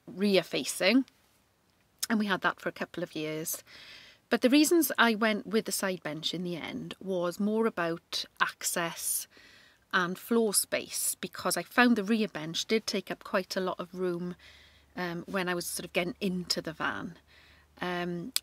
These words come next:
so that, that was a big reason, and to sort of create more floor space,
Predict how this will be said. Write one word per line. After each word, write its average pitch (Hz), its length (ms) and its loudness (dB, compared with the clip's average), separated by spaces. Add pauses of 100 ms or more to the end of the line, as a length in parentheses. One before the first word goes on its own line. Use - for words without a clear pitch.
(140)
so - 260 0
that, 202 280 4
that 196 160 -2
was 185 140 -4
a 170 40 -2
big - 240 -4
reason, 170 600 -8
and 170 260 -2
to 175 80 -8
sort - 160 -8
of 170 100 -10 (420)
create 165 460 -4
more 175 300 -2
floor 156 380 -6
space, - 640 -6